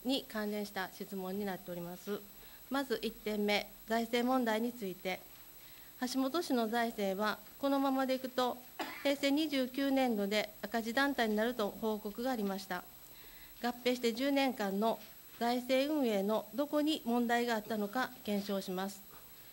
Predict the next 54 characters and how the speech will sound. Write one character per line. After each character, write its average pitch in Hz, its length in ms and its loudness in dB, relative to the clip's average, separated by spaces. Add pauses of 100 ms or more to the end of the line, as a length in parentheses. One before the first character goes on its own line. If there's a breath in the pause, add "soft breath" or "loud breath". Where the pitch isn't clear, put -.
(500 loud breath)
丸 240 180 2
一、 226 400 -2 (440)
原 269 160 4
因 269 300 4
は 285 180 4 (220)
何 262 200 0
と 277 280 2
お 208 60 -6
考 208 300 0
え 196 140 2
で 196 120 -4
す 196 100 -12
か。 202 200 -4 (460)
丸 220 240 0
二、 208 220 0 (540 loud breath)
な 240 120 0
ぜ 277 220 4 (300)
地 294 100 0
方 247 300 2
交 247 200 4
付 254 80 2
税 202 240 0
が 214 220 0 (400)
合 247 140 0 (100)
併 254 160 4
十 294 220 -2
一 294 240 0
年 277 180 4
目 285 160 2
か 294 120 0
ら 254 80 2
減 262 160 0
っ - 20 -6
て 262 120 0
い 262 60 2
く 262 80 -2
の 226 100 2
が 202 100 0
分 214 120 0
か 226 140 0
っ 226 40 -2
て 220 200 -4
い 208 60 -2
て、 247 260 -2 (100)
対 233 180 0
策 233 260 -4
を 294 60 0
取 220 160 -4
っ 226 40 -10
て 208 60 -4
こ 214 100 -2
な 202 100 2
か 202 120 -4
っ 190 40 -4